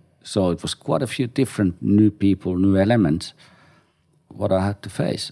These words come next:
And, uh, so what I tried to do, I purposely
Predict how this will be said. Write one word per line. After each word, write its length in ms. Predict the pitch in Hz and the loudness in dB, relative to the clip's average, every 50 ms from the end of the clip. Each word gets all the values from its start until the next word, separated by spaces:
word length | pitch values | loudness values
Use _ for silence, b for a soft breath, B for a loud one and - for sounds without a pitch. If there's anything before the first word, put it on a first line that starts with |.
| - - | -14 -10
And, 420 | - 98 92 90 85 82 85 - | -4 -2 0 2 2 0 0 -2
uh, 240 | 90 90 87 87 87 87 - _ _ _ _ _ _ _ _ _ _ _ _ _ _ _ _ _ _ _ | 0 0 0 0 0 -4 -8 _ _ _ _ _ _ _ _ _ _ _ _ _ _ _ _ _ _ _
so 220 | - - - 120 117 | -6 -2 0 0 2
what 200 | 113 120 131 143 | 2 4 4 4
I 120 | 143 131 | 4 2
tried 300 | 117 - 113 110 107 98 | 2 0 2 2 2 2
to 80 | 101 92 | 0 -4
do, 480 | - - 113 110 107 104 101 98 98 - _ _ | -4 0 0 2 4 4 2 2 0 -4 _ _
I 160 | - 104 101 | -4 -4 -4
purposely 840 | 92 - - 127 123 113 - 117 98 - - - 95 95 90 87 82 | -4 0 0 0 2 2 0 -2 -4 -2 -2 -2 0 2 2 0 -2